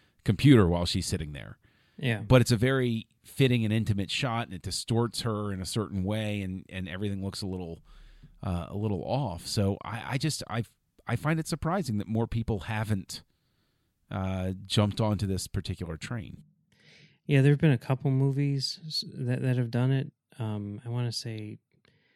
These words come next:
Speaker 2: that movie, I think it's called Tangerine. I think they, they
Speaker 1: Mm-hmm.
Speaker 2: use the, the iPhone. Um, I, I wouldn't be surprised if we see more,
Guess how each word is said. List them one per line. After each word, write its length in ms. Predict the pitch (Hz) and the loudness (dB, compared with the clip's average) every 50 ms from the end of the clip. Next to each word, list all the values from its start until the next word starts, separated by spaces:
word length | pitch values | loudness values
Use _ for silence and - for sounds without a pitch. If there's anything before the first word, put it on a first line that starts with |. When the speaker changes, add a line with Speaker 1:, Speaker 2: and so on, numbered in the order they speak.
| _ _ _ _ | _ _ _ _
Speaker 2:
that 100 | - 110 | -8 -6
movie, 440 | 113 117 117 113 113 113 107 104 107 156 170 151 - | -4 -4 -2 -2 -2 -2 -4 -6 -8 -10 -14 -12 -12
I 40 | 120 | -10
think 160 | - - 117 | -8 -8 -8
it's 80 | 117 - | -8 -8
called 280 | - - 107 104 - - | -8 -8 -10 -10 -10 -14
Tangerine. 1040 | - - 117 113 113 107 110 107 107 107 113 123 131 135 131 127 127 127 123 131 - _ _ _ _ - - | -10 -8 -6 -4 -4 -6 -6 -8 -8 -6 -4 -4 -2 -2 -2 -2 -4 -4 -6 -8 -12 _ _ _ _ -16 -16
I 40 | 123 | -14
think 260 | - - 117 117 113 | -10 -10 -10 -10 -8
they, 180 | - 117 120 - 131 120 | -8 -8 -8 -10 -10 -10
they 140 | 120 123 117 | -6 -2 2
Speaker 1:
Mm-hmm. 80 | 113 | 2
Speaker 2:
use 220 | - 135 127 120 117 | 4 4 4 2 0
the, 220 | 127 127 127 - - | -2 -4 -6 -6 -6
the 140 | - 123 123 | -6 -4 -2
iPhone. 540 | 123 127 123 - - 131 131 127 127 127 - _ _ - - - - _ _ _ _ - | -2 -4 -4 -4 -4 -2 -2 0 -2 -4 -6 _ _ -20 -20 -20 -20 _ _ _ _ 2
Um, 400 | 120 117 117 117 113 113 120 - - - | 4 4 6 6 4 2 0 -2 -4 -6
I, 160 | 139 143 - | -6 -2 0
I 40 | 160 | 2
wouldn't 200 | 165 170 165 156 | 4 6 6 6
be 120 | 143 143 131 | 6 4 2
surprised 500 | - - - - 117 117 117 117 - 123 | 2 -2 -2 0 0 0 0 0 -2 -4
if 80 | - | -4
we 80 | 117 107 | -4 -6
see 240 | - - 120 113 107 | -4 -2 -2 0 0
more, 480 | 104 101 104 107 110 113 117 120 117 | 0 0 0 0 0 0 0 -2 -4